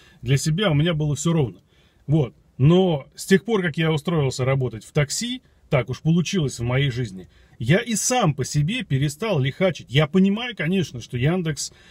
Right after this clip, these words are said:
прям тщательно следит за водителями, лишь бы те там не превышали скоростной режим, резко не перестраивались и так далее и тому подобное. Но нормальный водитель, он и так не будет гонять, он и так не будет резко перестраиваться по нескольким причинам сразу.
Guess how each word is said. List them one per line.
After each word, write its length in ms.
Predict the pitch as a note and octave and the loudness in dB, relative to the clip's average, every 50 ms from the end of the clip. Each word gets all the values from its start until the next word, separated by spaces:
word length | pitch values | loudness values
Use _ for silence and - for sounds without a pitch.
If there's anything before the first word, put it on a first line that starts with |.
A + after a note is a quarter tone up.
| - _ - | -20 _ 0
прям 260 | C3+ C#3+ C#3+ C3+ - | 2 2 2 2 0
тщательно 540 | - - - D#3 E3 E3+ D3 D#3+ C#3 C#3 C3 | -2 -2 0 2 2 2 0 -2 -2 -4 -4
следит 360 | - C3+ C3+ C#3 D3+ D#3+ C#3+ | -2 -2 -2 0 0 0 0
за 140 | B2 B2+ B2+ | 0 0 -2
водителями, 720 | B2 A#2+ A#2+ F3 A3 G3+ G3+ F3 D#3+ D#3 D3 D3 C#3 - - - - - | -2 -2 -2 -2 -2 -2 -2 0 0 0 0 -2 -2 -6 -10 -20 -8 -2
лишь 200 | A#2+ C#3+ F#3 E3 | 2 2 4 4
бы 120 | C#3+ D3 C3 | 2 -2 -4
те 160 | - E3+ D#3+ | -4 -4 -2
там 160 | D#3 C3+ C3 | -2 -2 -2
не 80 | C3 B2 | -2 -2
превышали 520 | - B2+ C3 C3 C#3 - D#3+ D#3+ C#3 B2+ | -4 -4 -2 -2 -2 -2 0 -2 0 -2
скоростной 500 | - - - - B2+ B2 - D3 C#3+ B2+ | -4 -6 -6 -6 -6 -2 2 2 2 2
режим, 400 | A2+ A2 G2+ C#3 G3+ A3+ A3 - - - - - | 0 -2 -4 -2 -2 -2 -4 -6 -8 -16 -12 -4
резко 320 | - B2+ E3 F3+ C#3 - C#3 | 0 2 2 2 2 0 -2
не 120 | C3 B2+ | -2 -2
перестраивались 840 | - C3 A#2 A#2 - - - F3 G#3+ G#3+ G3 F3 D#3 D3 C3+ - - | -2 -4 -8 -8 -6 -2 0 0 0 2 0 0 -2 -2 -4 -6 -8
и 40 | A#2 | -8
так 220 | - C3+ A#2+ B2+ | -6 -4 -4 -2
далее 240 | C3+ F3 F3+ D#3 B2+ | 0 0 0 0 0
и 20 | |
тому 180 | - C3+ C#3 C#3+ | 0 0 0 0
подобное. 400 | C#3+ C#3+ D#3 F3+ E3+ C3+ A#2+ A#2 | 0 0 0 0 0 0 0 2
Но 360 | A#2+ D#3 F#3+ G3+ F#3 C3+ - - _ _ _ _ | 4 6 6 6 4 0 -4 -8 _ _ _ _
нормальный 460 | - A#2+ C3+ D#3 F#3 A3 G#3+ F#3 D3+ C3 | -2 2 2 4 4 2 2 0 0 0
водитель, 460 | B2+ C#3 C#3 F#3 A3 - D#3 B2+ - | 0 0 -2 -2 -4 -4 -6 -6 -2
он 220 | - D#3 D#3 D3+ E3 | 2 4 6 6 4
и 40 | |
так 320 | D#3 - G#3 A3 G#3+ - - | 4 0 -2 -4 -4 -2 0
не 120 | D3 D#3+ | 0 2
будет 420 | C#3+ C3 F3 G#3 G3 C#3+ B2 - - _ _ _ | 2 2 0 0 0 -2 -2 -4 -6 _ _ _
гонять, 600 | - A2+ A2 B2+ C3+ E3+ F#3 D3 A#2 - - - _ _ _ _ - | -6 0 2 4 4 4 4 2 0 -4 -10 -20 _ _ _ _ 0
он 180 | C3 C#3 D3+ | 4 4 4
и 20 | C#3+ | 4
так 260 | D3 G3+ G#3 F#3+ - | 2 0 -2 0 2
не 120 | D#3 D#3 | 2 2
будет 300 | D3+ E3+ F3 C3+ A#2+ - | 2 2 -2 -2 -2 -2
резко 300 | B2+ D#3+ F3+ - - - | 0 0 0 -2 -4 -6
перестраиваться 720 | - - C3 C3+ D3 C#3 - F3 G3+ F#3+ C#3+ A#2 A2 G#2 - | -4 -2 0 0 0 -2 -2 -2 0 0 -2 -2 -6 -10 -8
по 140 | - - | -2 2
нескольким 560 | B2+ C3+ F#3+ C4 B3 - - C3 - - B2 A#2 | 2 2 2 0 -2 -6 -10 -10 -8 -6 -6 -6
причинам 500 | - B2 B2 - - A3+ G#3+ F3 C#3 - | -6 -8 -6 -4 -2 0 2 0 0 -2
сразу. 400 | - C3 C3 C#3+ C3 A2 - | -4 -4 -2 -2 -2 -4 -6